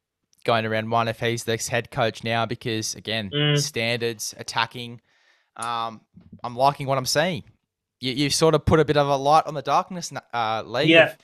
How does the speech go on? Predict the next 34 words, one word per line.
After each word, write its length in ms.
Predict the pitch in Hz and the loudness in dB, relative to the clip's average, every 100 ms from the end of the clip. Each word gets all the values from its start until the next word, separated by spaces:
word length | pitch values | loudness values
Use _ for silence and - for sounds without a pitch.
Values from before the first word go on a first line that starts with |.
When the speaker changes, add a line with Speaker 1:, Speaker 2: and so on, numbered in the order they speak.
| _ _ _ | _ _ _
Speaker 1:
you've 120 | 143 | -2
Speaker 2:
Yeah. 60 | 156 | 4
Speaker 1:
made 80 | 160 | 4
me 60 | 156 | 2
feel 240 | - 147 | -2 2
a 20 | |
lot 200 | 139 185 | 4 4
better. 280 | 185 151 98 - - - - | 6 4 2 -6 -20 -20 -8
Um, 400 | 127 127 127 123 | -4 0 0 0
Speaker 2:
<laughs> 1400 | 165 - 143 - 131 _ _ _ - - - - - _ | -2 0 -4 -2 -8 _ _ _ -20 -18 -18 -20 -20 _
Speaker 1:
some 180 | - 214 | -2 4
of 60 | |
the 60 | 254 | 4
key 280 | - 180 180 | 6 4 4
players 500 | - 135 139 160 156 | 2 2 2 2 0
I've 120 | 139 | 0
got 180 | 135 120 | 0 -2
here, 320 | - 117 104 | -4 -6 -4
though. 400 | 101 95 92 87 - - | -2 0 -2 -4 -10 -2
Cody 300 | 147 170 156 | 4 4 4
Walker, 340 | 123 127 135 | 0 0 4
obviously. 1000 | 135 127 131 131 120 123 131 127 127 123 - | 6 6 2 -2 -4 -4 -2 -2 -4 -10 -8
Murray, 520 | 120 131 139 139 135 | 2 6 6 4 0
Speaker 2:
Mm. 40 | 120 | -2
Speaker 1:
Latrell. 520 | 123 135 123 127 120 - _ _ _ _ _ _ | -2 2 2 2 -4 -12 _ _ _ _ _ _
Ilias, 520 | 143 165 160 135 - | 4 6 6 4 0
for 120 | - 127 | -2 -2
me, 200 | 123 127 | -2 -2
is 100 | 123 | -6
a 60 | |
big 240 | 113 123 123 | -8 -6 0
one. 260 | 120 113 | 0 0
Lachlan 300 | 117 127 135 | 0 -2 -2
Ilias, 500 | 123 127 123 117 - | -4 -2 -2 -4 -6